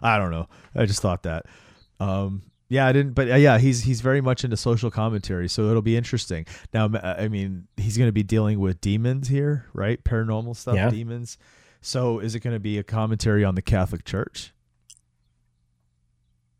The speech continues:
Speaker 2: Uh,
Speaker 1: That'll be interesting.
Speaker 2: I don't know. That, yeah, like I said, it'll be interesting to see what he does and how he does it.
Speaker 1: We'll see. We'll see.
Speaker 2: Yeah.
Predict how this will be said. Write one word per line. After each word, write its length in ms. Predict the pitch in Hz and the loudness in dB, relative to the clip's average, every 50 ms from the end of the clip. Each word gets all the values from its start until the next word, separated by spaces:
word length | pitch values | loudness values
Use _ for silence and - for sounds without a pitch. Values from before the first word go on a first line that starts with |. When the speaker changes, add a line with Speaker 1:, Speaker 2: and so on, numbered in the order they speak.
| _ _ _ _ _ _ _ _ _ | _ _ _ _ _ _ _ _ _
Speaker 2:
Uh, 100 | - - - - - - - - - - - - - - - - | -18 -16 -16 -16 -16 -16 -16 -14 -14 -16 -16 -18 -18 -20 -12 -10
Speaker 1:
That'll 180 | 80 85 98 | -8 -8 -6
be 160 | 98 90 82 | -4 -4 -4
interesting. 500 | 80 78 - - - - - - - 90 87 _ _ _ _ _ _ _ _ _ _ _ _ _ _ _ _ _ _ _ _ _ _ _ - | -4 -6 -8 -12 -16 -14 -14 -14 -16 -16 -16 _ _ _ _ _ _ _ _ _ _ _ _ _ _ _ _ _ _ _ _ _ _ _ -12
Speaker 2:
I 120 | - 117 | -10 -10
don't 200 | 143 156 - - 104 | -10 -10 -12 -10 -8
know. 400 | 92 117 156 175 - - - _ _ _ _ _ _ _ _ - | -8 -6 -6 -6 -10 -10 -12 _ _ _ _ _ _ _ _ -6
That, 220 | - 113 - - | -6 -4 -4 -4
yeah, 260 | - 120 120 117 104 - - | -4 -2 -2 -2 -2 -4 -4
like 120 | 135 143 185 | -4 -2 -2
I 40 | 180 | -2
said, 160 | - - 170 | 0 0 2
it'll 120 | 139 131 | 2 2
be 120 | 127 147 151 | 0 0 -2
interesting 340 | 160 - - - - 160 147 | -2 -4 -6 -6 -6 -6 -6
to 60 | - | -4
see 120 | - - | -4 -2
what 140 | - 131 120 | 0 0 0
he 60 | 117 | 0
does 280 | 107 107 104 104 104 107 | 0 0 0 0 0 -2
and 100 | 95 95 | -2 -2
how 120 | 98 92 | -2 -2
he 80 | 87 80 | -2 -4
does 240 | - 80 80 - - | -4 -6 -6 -6 -6
it. 100 | - - _ _ _ _ - - | -10 -10 _ _ _ _ -16 -8
Speaker 1:
We'll 120 | - 92 | -6 -6
see. 300 | 90 - - 98 90 87 - _ _ _ _ - | -4 -2 -2 -2 -2 -2 -6 _ _ _ _ -6
We'll 120 | 95 92 | -4 -4
see. 220 | - - 104 95 87 | -2 -2 -2 -2 0
Speaker 2:
Yeah. 200 | 101 101 98 87 | 0 0 0 -2